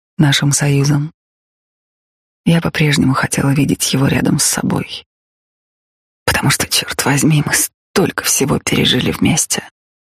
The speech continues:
Первые годы притирки, десятилетие воспитания детей,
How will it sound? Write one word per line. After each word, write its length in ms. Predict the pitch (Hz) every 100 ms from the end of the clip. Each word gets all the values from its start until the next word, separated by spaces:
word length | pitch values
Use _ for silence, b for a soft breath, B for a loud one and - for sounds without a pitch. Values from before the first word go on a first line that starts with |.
| _ _ _ _ _ _ _ _
Первые 380 | 170 170 151 170
годы 260 | 175 160
притирки, 800 | - - - - 156 - 190 190 - _ _ _ _ _ -
десятилетие 680 | 147 143 - 135 135 - 143
воспитания 640 | 143 - - 143 139 135
детей, 600 | - - - - 175 -